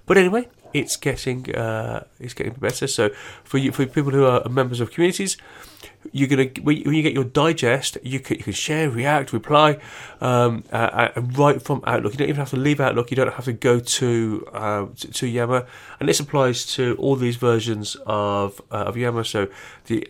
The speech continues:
Out-, Outlook web app, uh, Windows, Mac,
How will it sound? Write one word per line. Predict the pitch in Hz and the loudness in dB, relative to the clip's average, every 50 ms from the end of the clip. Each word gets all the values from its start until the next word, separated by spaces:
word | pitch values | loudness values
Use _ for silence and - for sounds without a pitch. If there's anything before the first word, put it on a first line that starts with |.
| - - | -12 -4
Out-, | - - 120 117 - - | 0 2 2 2 2 0
Outlook | 107 110 104 107 - - | -2 -2 -2 -4 -4 -2
web | 143 143 139 147 | -2 0 2 2
app, | 143 143 139 135 139 - - - | 2 2 2 0 -2 -6 -10 -8
uh, | - 104 104 98 | -6 -4 -4 -4
Windows, | 95 127 131 135 139 139 139 139 135 135 131 - - _ - - _ _ _ - | -2 -2 -4 -2 0 0 2 2 2 2 0 -4 -8 _ -20 -20 _ _ _ -2
Mac, | 117 120 127 131 131 123 123 - | 2 2 4 4 4 2 0 -6